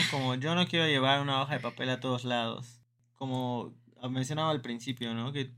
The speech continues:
tú trabajaste con este tema en tu tesis de licenciatura, ¿no?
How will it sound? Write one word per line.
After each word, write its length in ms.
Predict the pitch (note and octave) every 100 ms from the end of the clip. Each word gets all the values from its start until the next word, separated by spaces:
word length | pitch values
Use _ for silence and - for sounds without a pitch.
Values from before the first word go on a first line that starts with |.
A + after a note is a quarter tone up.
| -
tú 100 | D#3+
trabajaste 460 | E3 C#3+ D3+ E3
con 100 | C3+
este 240 | C3 B2+ C3+
tema 540 | B2+ B2+ B2+ B2 A2+
en 100 | -
tu 120 | B2
tesis 180 | B2 C#3
de 100 | C3+
licenciatura, 760 | A#2 A#2 A2+ A#2 A#2+ C3 A#2 A2+
¿no? 200 | A#2+